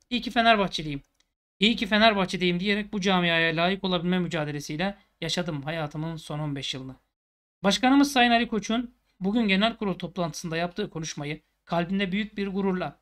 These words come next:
içimde büyük bir heyecanla, gözlerim dolu dolu dinledim. Verdiğiniz değer, gösterdiğiniz kıymet ve her zaman sağladığınız desteğiniz için Büyük Fenerbahçe camiasına şükranlarımı sunuyorum.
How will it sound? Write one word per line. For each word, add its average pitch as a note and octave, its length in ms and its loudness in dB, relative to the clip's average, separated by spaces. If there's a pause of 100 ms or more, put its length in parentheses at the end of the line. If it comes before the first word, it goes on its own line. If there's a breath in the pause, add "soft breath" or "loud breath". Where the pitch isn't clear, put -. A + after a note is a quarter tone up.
(160)
içimde G#3+ 440 -4
büyük G#3 280 -2
bir G3 80 -2
heyecanla, D#3 580 -4 (380 soft breath)
gözlerim G3 600 0
dolu F#3 220 -2
dolu D#3 240 -6
dinledim. C3+ 340 -8 (800)
Verdiğiniz F#3+ 500 2
değer, G#3 300 6
gösterdiğiniz F#3+ 680 0
kıymet F#3+ 360 0
ve F3+ 80 -2
her F3+ 240 2
zaman F3 340 -2
sağladığınız E3+ 720 -2
desteğiniz E3+ 420 -4
için G#3 280 -6 (360 soft breath)
Büyük G3+ 220 0
Fenerbahçe G3 480 0
camiasına F3+ 840 -4 (340)
şükranlarımı E3+ 640 -4
sunuyorum. C3+ 460 -8